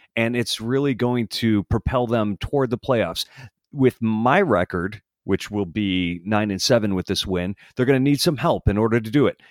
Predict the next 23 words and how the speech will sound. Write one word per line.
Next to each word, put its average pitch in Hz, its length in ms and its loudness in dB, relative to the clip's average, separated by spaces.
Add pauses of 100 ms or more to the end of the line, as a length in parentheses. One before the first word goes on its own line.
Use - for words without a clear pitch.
(140)
Maybe 104 280 4
we 107 120 4
can 120 120 -4
count 123 200 2
on 131 80 0
the 113 100 2
Bengals 135 420 2
again, 80 360 -4 (200)
but - 140 0
this 208 180 2
is 143 120 -4
a - 20 -2
Bills 131 320 0
win, 110 480 0
and 101 460 -4
we're 113 320 -2
looking 113 320 -2
at 98 240 -4
perhaps - 480 -4
the 107 100 -8
postseason 95 680 0
once 90 320 0
again. 82 240 -8